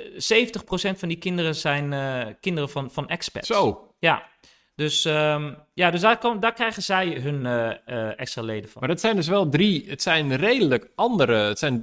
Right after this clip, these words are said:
Speaker 2: drie clubs die dus allemaal groeien.
Speaker 1: Ja.
Speaker 2: Maar best wel andere verhalen.
Speaker 1: Ja, nou ja, ik zie ook wel ge-, eh, gelijkenis, hoor. Ik denk dat wat wij doen en wat vas doen,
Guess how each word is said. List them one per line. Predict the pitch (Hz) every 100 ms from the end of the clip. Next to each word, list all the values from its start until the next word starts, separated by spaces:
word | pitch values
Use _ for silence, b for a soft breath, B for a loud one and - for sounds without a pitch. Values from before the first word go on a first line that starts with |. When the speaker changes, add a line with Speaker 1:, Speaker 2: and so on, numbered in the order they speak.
| 123
Speaker 2:
drie | 147 208
clubs | - 196 185 -
die | 143 123
dus | 117 -
allemaal | - 143 120 101
groeien. | - 127 160 277 - _ _
Speaker 1:
Ja. | 180 175
Speaker 2:
Maar | 131 120
best | 208 -
wel | -
andere | 196 156 107
verhalen. | - 107 170 156 131 _ _ _ _ _ -
Speaker 1:
Ja, | 240 165 - - -
nou | 220 269
ja, | 277 277
ik | 262
zie | 269
ook | 269
wel | 233 254 240 -
ge-, | -
eh, | 208 214
gelijkenis, | - 226 214 208 156 131 -
hoor. | 131 185 - _ _ _ _ _ _ -
Ik | -
denk | 180 233
dat | 220
wat | 180
wij | 147 190
doen | 214 214
en |
wat | 185 180
vas | 190 196 -
doen, | 190 185